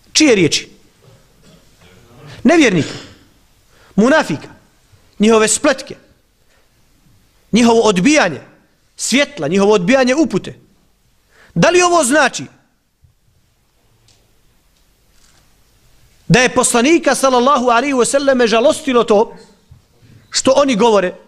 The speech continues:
i što uputu odbijaju? Znači, poslanik, sallallahu alejhi ve sellem, zbog toga što su, što su odbijali uputu i svjetlo i što su o njemu govorili i o ashabima, radijallahu ta'ala anhum, toga je žalostilo.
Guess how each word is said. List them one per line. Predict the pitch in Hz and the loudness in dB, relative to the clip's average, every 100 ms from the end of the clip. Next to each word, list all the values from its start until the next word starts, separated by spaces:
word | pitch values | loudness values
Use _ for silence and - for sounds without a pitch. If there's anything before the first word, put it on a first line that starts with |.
| _ _ - | _ _ -6
i | |
što | 185 240 302 | -2 0 0
uputu | 302 269 254 | 0 0 0
odbijaju? | 190 208 185 180 - _ _ _ _ - _ _ - | 0 0 0 -2 -10 _ _ _ _ -20 _ _ -10
Znači, | 175 - - - - _ _ _ _ _ _ _ | -2 -2 -2 -8 -10 _ _ _ _ _ _ _
poslanik, | 214 - 349 359 262 | -2 0 2 2 0
sallallahu | 262 240 277 311 254 | 0 0 0 0 0
alejhi | 247 294 | -2 -2
ve | 240 | -2
sellem, | 262 220 139 - _ _ _ | -2 -4 -6 -12 _ _ _
zbog | 170 202 233 | -4 -2 0
toga | 330 330 302 | 0 0 0
što | 233 254 | -2 -4
su, | - 233 - - _ | -2 -2 -4 -10 _
što | - - 247 | -12 -4 -2
su | 247 | 0
odbijali | 190 196 349 294 | 0 0 0 0
uputu | 285 220 214 220 | -2 -2 -4 -2
i | 208 | -4
svjetlo | - 320 320 269 - - _ _ _ _ _ _ _ _ _ _ _ - | 0 -2 0 -4 -4 -20 _ _ _ _ _ _ _ _ _ _ _ -6
i | 214 | -4
što | - 277 | -2 -2
su | 277 - | -2 0
o | 320 359 | 0 2
njemu | 339 302 | 0 0
govorili | 240 262 233 226 254 - _ _ _ _ _ | 0 0 0 -2 -6 -10 _ _ _ _ _
i | 220 | 0
o | 247 | 0
ashabima, | 233 - 294 320 285 | 0 -2 -2 0 0
radijallahu | 254 226 277 269 247 | 0 0 0 0 -2
ta'ala | 247 269 254 | -2 0 0
anhum, | 277 247 | -2 -2
toga | 269 247 | -2 -2
je | 208 | 0
žalostilo. | 214 190 - | -2 -4 -8